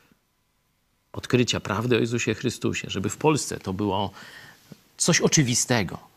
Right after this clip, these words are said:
żeby wszyscy o tym wiedzieli. Ja wiem, że nie wszyscy za tym pójdą, nawet mniejszość, ale żeby wszyscy w Polsce o tym wiedzieli,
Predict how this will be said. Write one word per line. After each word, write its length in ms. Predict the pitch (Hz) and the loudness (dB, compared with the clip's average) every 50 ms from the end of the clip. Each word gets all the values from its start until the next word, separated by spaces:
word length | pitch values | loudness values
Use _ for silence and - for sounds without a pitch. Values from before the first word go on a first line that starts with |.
| _ - | _ 0
żeby 200 | 131 147 151 160 | 4 4 6 6
wszyscy 400 | - - 214 190 190 - 135 127 | 6 6 4 4 4 2 2 2
o 60 | 120 | 4
tym 180 | - 143 127 120 | 2 2 2 4
wiedzieli. 540 | 143 151 147 127 151 147 120 92 76 - - - - - | 6 4 6 6 4 4 4 2 0 -2 -6 -6 -2 0
Ja 80 | 131 | 4
wiem, 200 | 147 220 254 233 | 6 6 6 6
że 120 | 202 233 220 | 6 4 4
nie 100 | 214 190 | 4 4
wszyscy 340 | - - 202 - - 175 | 4 4 4 4 4 4
za 120 | 143 151 147 | 4 4 4
tym 180 | - 156 139 | 4 2 2
pójdą, 500 | - 160 160 147 117 101 90 80 - - 165 123 | 2 2 2 2 2 2 0 -2 -2 -6 -2 0
nawet 300 | 131 - 120 113 - 101 | 2 2 2 0 0 0
mniejszość, 640 | 101 104 131 139 117 92 - - - - - - - - - - | 0 2 2 2 0 0 -2 -6 -8 -10 -14 -16 -18 -18 -10 -6
ale 200 | - 113 107 87 | -4 -4 -4 -6
żeby 200 | 87 80 80 85 | -6 -8 -6 -4
wszyscy 380 | - - 240 - - - 78 | -2 -2 -2 -2 -4 -6 -8
w 80 | - - | -8 -4
Polsce 400 | - 95 139 143 - - 87 82 | -2 -2 -2 -2 -2 -4 -4 -4
o 60 | 85 | -2
tym 180 | - - - 110 | -2 -2 -2 0
wiedzieli, 520 | - 85 80 71 80 78 71 64 - | 0 -2 0 0 -2 -4 -4 -6 -10